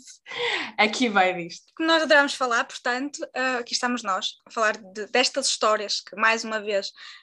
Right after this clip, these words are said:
Speaker 2: ah, nós comumente apelidamos de contos de fadas ou de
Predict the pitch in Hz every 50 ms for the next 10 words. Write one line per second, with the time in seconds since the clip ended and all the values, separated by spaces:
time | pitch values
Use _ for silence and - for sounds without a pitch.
0 | _ _ - - 196 202 202 208 208 214 - - - - 226 220 220 220 214 202
1 | 202 196 - 214 - 214 214 214 196 190 202 208 196 - - 208 208 - - -
2 | - - 214 214 226 226 226 233 233 - - - - 220 220 220 214 202 196 202
3 | 208 202 196